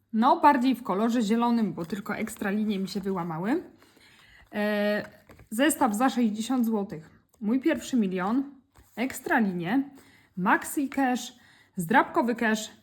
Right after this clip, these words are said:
i dziki cash. Mam nadzieję, że te kesze przegonią tutaj te czarne chmury, które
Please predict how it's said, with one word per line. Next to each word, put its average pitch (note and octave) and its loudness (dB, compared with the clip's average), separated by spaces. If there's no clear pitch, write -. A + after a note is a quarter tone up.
i G#3 0
dziki G#3+ -2
cash. F3+ -2
Mam A3 4
nadzieję, G#3+ 2
że G#3 -2
te G3+ -4
kesze A3 0
przegonią A3 0
tutaj G3 -2
te F#3+ -4
czarne G#3+ -2
chmury, A3 2
które G3+ -2